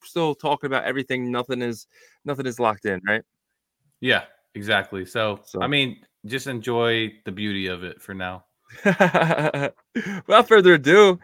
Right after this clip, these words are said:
Speaker 1: it looks like the man, the myth, the legend's here. Mister C B
Speaker 2: Hey!
Speaker 1: Spears. Charlie, welcome to Order Revolution, man. Your second appearance.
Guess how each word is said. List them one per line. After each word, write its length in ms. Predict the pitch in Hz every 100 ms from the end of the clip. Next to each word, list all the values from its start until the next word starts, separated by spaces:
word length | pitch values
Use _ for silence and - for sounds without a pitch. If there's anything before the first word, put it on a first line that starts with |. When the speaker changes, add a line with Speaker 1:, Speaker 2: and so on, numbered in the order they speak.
| - -
Speaker 1:
it 80 |
looks 200 | 156 170
like 180 | 170 156
the 80 | 156
man, 320 | 147 156 156
the 60 | 151
myth, 240 | 151 147
the 80 | 147
legend's 420 | 147 139 131 123
here. 420 | 123 160 185 180 _ _ _ -
Mister 280 | 185 - 180
C 280 | 196 247 240
B 60 | 226
Speaker 2:
Hey! 80 | 214
Speaker 1:
Spears. 920 | - _ 254 349 392 392 359 330 240
Charlie, 520 | - 214 220 147 220
welcome 360 | 202 196 196 185
to 60 | 180
Order 300 | 165 175 180
Revolution, 580 | 170 165 175 170 165
man. 180 | 151 151
Your 120 | 147
second 260 | 139 160 151
appearance. 800 | 139 147 160 160 123 - -